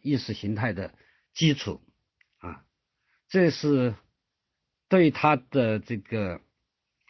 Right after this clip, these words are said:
作品的意义是，呃，这应该有所，啊，应该有更好、更高的认识，啊，更高的评价，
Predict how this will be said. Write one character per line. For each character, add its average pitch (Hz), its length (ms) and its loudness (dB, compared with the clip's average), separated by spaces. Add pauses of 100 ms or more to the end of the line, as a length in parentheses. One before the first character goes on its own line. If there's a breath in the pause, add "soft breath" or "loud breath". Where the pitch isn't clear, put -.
(920)
作 165 200 6
品 113 220 -2
的 113 100 -2
意 117 260 0
义 92 160 -8
是， 101 280 -12 (720)
呃， 90 280 -12 (1200)
这 - 240 -12 (960)
应 160 240 6
该 151 160 6
有 131 260 6
所， 101 380 -6 (640)
啊， 107 160 -2
应 127 180 4
该 131 360 2
有 117 260 -2
更 131 300 4
好、 - 440 -8
更 156 200 6
高 131 280 4
的 104 160 -2
认 107 220 -2
识， - 280 -14 (340)
啊， 98 240 -4
更 135 260 2
高 131 200 2
的 123 80 2
评 104 280 -2
价， 120 260 2